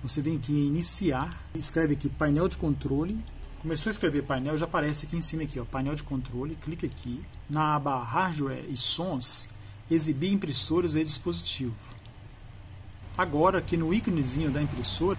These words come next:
L quatro nove cinco, onde foi criado, clique com o botão direito do mouse,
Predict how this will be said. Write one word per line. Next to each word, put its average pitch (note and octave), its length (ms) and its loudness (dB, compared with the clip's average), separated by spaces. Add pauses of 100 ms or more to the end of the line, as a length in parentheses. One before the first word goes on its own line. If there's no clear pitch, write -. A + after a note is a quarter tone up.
(120)
L D#3+ 200 0
quatro C#3 320 -6
nove A#2+ 200 -4
cinco, G3 400 0 (160)
onde C3+ 160 -6
foi C3+ 120 -6
criado, C#3+ 380 -2 (180)
clique G3 220 -6
com - 80 -6
o F3 60 -2
botão E3+ 280 -2
direito C#3+ 460 -4 (100)
do C#3 80 -4
mouse, C#3 480 -6